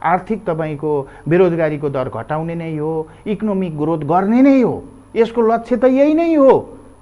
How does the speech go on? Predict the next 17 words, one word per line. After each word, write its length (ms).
तर 180
पनि 300
ती 140
लक्ष्यमा 520
पुग्ने 400
ग-, 40
ग-, 420
योजनामा, 560
के 140
अरे, 120
त्यो 160
monetary 500
पोलिसीमा 500
यी 140
कुरा 200
राखे 300
पनि 340